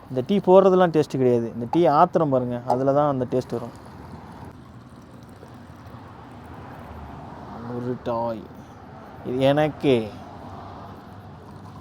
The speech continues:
இது நம்ம கேமராமேனுக்கு. மிச்சம் இருக்கிறத வந்து நம்ம ஃப்ளாஸ்கில் ஊத்திடலாம். சாப்பிட்டதுக்கப்புறம் லைட்டா ஒரு டீயை போட்டோன்னு வச்சுக்கோங்க, அது கம்முன்னு இருக்கும்.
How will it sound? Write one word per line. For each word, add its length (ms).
இது 160
நம்ம 140
கேமராமேனுக்கு. 680
மிச்சம் 300
இருக்கிறத 280
வந்து 200
நம்ம 160
ஃப்ளாஸ்கில் 440
ஊத்திடலாம். 440
சாப்பிட்டதுக்கப்புறம் 760
லைட்டா 400
ஒரு 100
டீயை 220
போட்டோன்னு 280
வச்சுக்கோங்க, 440
அது 120
கம்முன்னு 420
இருக்கும். 240